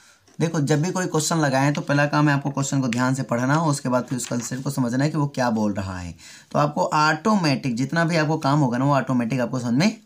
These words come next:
आ जाएगा। इस बार जो कॉम-, कॉम्बिनेशन आपको बनाना है, बहुत ही सिंपल क्वेश्चन मेरे सामने है कि V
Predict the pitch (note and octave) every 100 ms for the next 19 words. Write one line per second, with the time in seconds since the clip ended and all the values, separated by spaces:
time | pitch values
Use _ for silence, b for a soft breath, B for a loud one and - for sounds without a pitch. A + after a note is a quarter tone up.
0 | - G#2 F2+ F#2 F2+ F2+ B B B D3
1 | F3 F3+ F#3+ D#3+ D3+ D3+ C#3+ C3+ - D3
2 | C#3+ D3 C3 - B2 A#2 C3 C3+ B2+ B2
3 | B2+ A#2+ A2 C3+ A2+ B2+ A2+ A2+ A2 G#2+
4 | A2 A2 A2 G#2+ C3+ A#2 C#3+